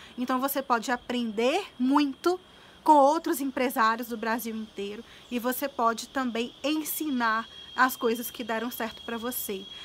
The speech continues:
A questão é, você não tá sozinho,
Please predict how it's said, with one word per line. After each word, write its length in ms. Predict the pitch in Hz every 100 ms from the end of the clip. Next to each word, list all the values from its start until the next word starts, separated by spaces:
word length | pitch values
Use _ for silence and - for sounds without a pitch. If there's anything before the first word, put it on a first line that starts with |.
| - -
A 80 | 233
questão 540 | 262 254 - 285 277
é, 160 | 214 185 - -
você 320 | 214 247 254
não 160 | 214 233
tá 100 | 240
sozinho, 720 | 240 233 233 - 220 214 202